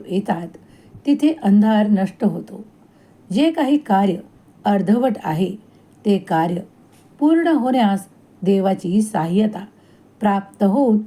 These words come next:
ते कार्य अगदी सहजतेने पार पूर्ण होते. जर तुम्ही असे अनुभव आधी केले आहेत, स्वामींच्या भक्तीत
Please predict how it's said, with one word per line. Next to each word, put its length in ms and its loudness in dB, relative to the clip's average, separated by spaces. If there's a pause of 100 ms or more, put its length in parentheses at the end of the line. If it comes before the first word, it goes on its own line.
(400)
ते 180 2
कार्य 460 0 (640)
अगदी 400 2
सहजतेने 800 -2 (480)
पार 320 2 (420)
पूर्ण 300 2
होते. 460 -2 (640)
जर 220 0
तुम्ही 480 -2 (380)
असे 380 0
अनुभव 500 -2 (540)
आधी 300 2
केले 300 0
आहेत, 400 0 (540)
स्वामींच्या 580 0
भक्तीत 460 -4